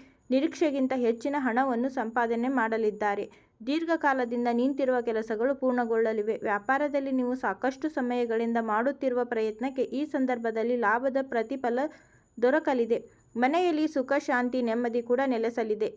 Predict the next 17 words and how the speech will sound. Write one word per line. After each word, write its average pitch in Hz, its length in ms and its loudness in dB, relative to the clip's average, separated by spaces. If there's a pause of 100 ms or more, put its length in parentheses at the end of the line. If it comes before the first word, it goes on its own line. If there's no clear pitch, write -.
ಲಕ್ಷ್ಮಿಯ 277 500 -2
ಕೃಪೆಯಿಂದಾಗಿ 254 680 0
ಮನೆಯಲ್ಲಿರುವಂತಹ 269 1000 0
ಆರ್ಥಿಕ 220 380 0
ಸಂಕಷ್ಟಗಳು 254 800 -2
ದೂರವಾಗಲಿವೆ. 226 720 0 (440)
ಆಧ್ಯಾತ್ಮಿಕದ 320 720 2
ಕಡೆಗೆ 262 400 0
ನಿಮ್ಮ 254 240 0 (100)
ಆಸಕ್ತಿ 233 440 -2
ಹೆಚ್ಚಲಿದೆ. 220 640 0
ನಿಮ್ಮ 294 200 2
ಕುಟುಂಬಸ್ಥರು 277 680 -2
ಹಾಗೂ 247 280 0
ಸ್ನೇಹಿತರ 247 540 0
ಜೊತೆಗೆ 220 360 -2
ಪ್ರಸಿದ್ಧವಾಗಿರುವ 233 1040 0